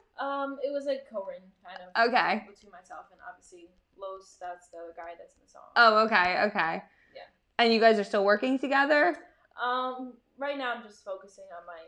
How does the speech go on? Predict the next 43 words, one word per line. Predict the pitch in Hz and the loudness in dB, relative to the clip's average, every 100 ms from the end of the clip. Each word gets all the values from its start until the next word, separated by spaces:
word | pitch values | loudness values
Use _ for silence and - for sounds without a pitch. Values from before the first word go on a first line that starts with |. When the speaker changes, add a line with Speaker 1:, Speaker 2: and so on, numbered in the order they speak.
| _ _ _ 208 | _ _ _ -2
Speaker 2:
Just, | 220 196 | 0 0
Speaker 1:
solo | 190 185 | -4 -12
music, | 180 220 | -10 0
Speaker 2:
yeah, | 214 180 180 | 2 4 2
Speaker 1:
but | - | -2
we, | 214 | -2
Speaker 2:
okay. | 214 196 - _ | -2 -2 -10 _
Speaker 1:
we, | 214 214 | -20 -14
uh, | 190 196 180 | -12 -12 -14
put | 214 | -12
out | 196 185 | -12 -12
a | 185 | -14
video, | 180 175 170 170 170 | -18 -16 -16 -16 -18
Champagne, | - 202 180 180 180 165 170 _ | -20 -20 -20 _ _ _ _ _
that | - 170 | -20 -20
was | 175 | _
our | 170 170 | -20 -20
newest | 165 _ _ | _ _ _
video. | _ _ 110 - - 311 | _ _ -20 -14 -2 0
Speaker 2:
Okay. | 330 262 320 | 2 0 -2
Speaker 1:
It's | |
on | - - | -6 -20
YouTube, | _ 349 - _ | _ -20 -20 _
so | _ - 80 | _ -20 -16
that | 196 | -10
Speaker 2:
Cool. | 190 147 101 | -4 -4 -4
Speaker 1:
was | - _ _ _ _ _ _ _ - | -10 _ _ _ _ _ _ _ -10
a | |
lot | 262 247 | -4 -4
of | 247 | -4
people | 247 226 226 | -10 -12 -10
from | 226 214 208 202 | -8 -6 -8 -10
actually | 190 190 - 202 196 190 | -14 -14 -20 -20 -20 -20
the | 180 | -20
streets | 185 190 180 - | -20 -20 -20 -20
were | 165 | -18
in | 190 185 | -18 -16
it, | 180 175 - | -16 -14 -6
and | 277 | -4
Speaker 2:
Nice. | 190 165 | -4 -6
Speaker 1:
other | 190 190 | -10 -14
people, | 185 196 185 175 | -20 -20 -16 -12
like, | 165 | -14